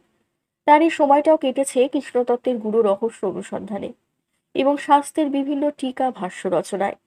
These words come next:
ততদিনে তার বয়স প্রায় পঁয়ষট্টি। কিন্তু তাতে কি?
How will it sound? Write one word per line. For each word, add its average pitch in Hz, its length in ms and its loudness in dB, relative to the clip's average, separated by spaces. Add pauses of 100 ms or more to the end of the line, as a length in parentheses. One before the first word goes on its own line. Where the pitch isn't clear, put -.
ততদিনে 214 420 -4
তার 214 180 -4
বয়স 208 360 -4
প্রায় 240 260 -2
পঁয়ষট্টি। - 580 -4 (500)
কিন্তু 339 180 0
তাতে 285 320 -2
কি? - 240 -10